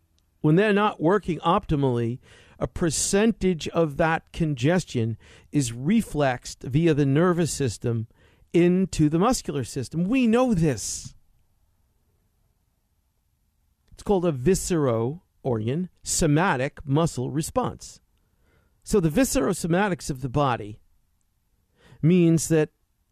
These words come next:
you take an organ or two that are off base, just not functioning right, toxic liver, blocked kidneys, I mean, all sorts of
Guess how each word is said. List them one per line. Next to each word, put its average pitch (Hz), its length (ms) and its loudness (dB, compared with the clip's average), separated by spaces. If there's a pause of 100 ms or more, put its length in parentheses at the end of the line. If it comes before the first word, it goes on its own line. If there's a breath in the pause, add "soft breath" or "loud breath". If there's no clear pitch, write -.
(300)
you 202 220 -4
take 262 240 0
an 190 80 4
organ 208 340 2
or 147 80 0
two 135 340 0
that 139 120 -2
are 139 100 -2
off 170 320 0
base, 170 500 -4
just - 260 -6 (200)
not 151 340 0
functioning 131 580 -4
right, 104 340 -10 (1160)
toxic 170 520 -2
liver, 147 420 0 (540)
blocked 151 420 -2
kidneys, 139 520 -4
I 165 60 -4
mean, 170 180 0 (100)
all 214 240 2
sorts 175 320 -2
of 135 160 -8